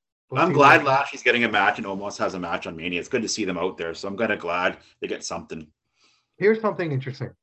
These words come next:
Speaker 1: Neither the Intercontinental title
Speaker 2: Mm-hmm.
Speaker 1: or the U S title are being defended at Mania.
Speaker 2: I never thought about that, but
Speaker 1: In
Speaker 2: yeah,
Speaker 1: fact,
Speaker 2: you're right.
Speaker 1: eh, Finn Balor and Damian Priest don't seem to be on the card. They're in the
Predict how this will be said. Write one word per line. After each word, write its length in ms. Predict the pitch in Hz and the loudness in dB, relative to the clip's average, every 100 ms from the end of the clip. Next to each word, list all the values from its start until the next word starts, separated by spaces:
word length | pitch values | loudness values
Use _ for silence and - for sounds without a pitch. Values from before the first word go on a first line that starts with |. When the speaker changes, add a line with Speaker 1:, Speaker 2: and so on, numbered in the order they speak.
| _ _ _ _ _ _ _ - | _ _ _ _ _ _ _ -8
Speaker 1:
Neither 360 | 165 220 226 | -4 -2 -2
the 120 | 202 147 | -4 -6
Intercontinental 920 | 170 - - 170 - 147 147 135 143 | -10 -10 -6 -4 -4 -8 -8 -8 -8
title 420 | 123 107 139 160 _ _ _ _ - | -6 -6 -8 -10 _ _ _ _ -16
Speaker 2:
Mm-hmm. 280 | 98 101 160 - _ _ _ | -12 -10 -10 -12 _ _ _
Speaker 1:
or 400 | - 160 175 160 135 | -4 -2 0 -4 -4
the 120 | 139 139 | -2 0
U 80 | 139 | 0
S 120 | 139 135 | -2 -4
title 380 | 135 131 131 127 | -6 -4 -6 -6
are 180 | 127 | -8
being 260 | 123 123 123 | -8 -8 -10
defended 520 | 120 - 120 120 117 | -10 -12 -10 -8 -10
at 200 | 110 123 - | -10 -14 -10
Mania. 340 | 131 143 101 101 _ _ _ _ _ _ _ _ _ _ | -8 -8 -12 -18 _ _ _ _ _ _ _ _ _ _
Speaker 2:
I 60 | 92 | -10
never 180 | 110 110 | -6 -2
thought 240 | 117 135 | 2 2
about 220 | 127 98 | 2 -2
that, 240 | 104 113 - | 0 0 0
but 80 | |
Speaker 1:
In 60 | 143 | -2
Speaker 2:
yeah, 60 | - | 0
Speaker 1:
fact, 140 | 208 | 0
Speaker 2:
you're 100 | 185 | -2
right. 140 | 131 | -8
Speaker 1:
eh, 340 | 156 156 - 135 | -10 -14 -18 -10
Finn 240 | 151 190 | -4 -2
Balor 300 | 170 170 190 | 0 -2 -2
and 220 | 175 156 139 | -4 -6 -4
Damian 380 | 156 170 160 | -4 -4 -8
Priest 340 | 135 151 156 - | -10 -8 -8 -6
don't 240 | 151 160 | -6 -6
seem 280 | - 147 147 | -8 -8 -8
to 80 | 139 | -8
be 160 | 135 139 | -4 -2
on 160 | 139 | -2
the 60 | 131 | -6
card. 360 | - 135 127 110 | -4 -2 -2 -2
They're 140 | 127 | -2
in 60 | 160 | -2
the 260 | 175 151 | -2 -6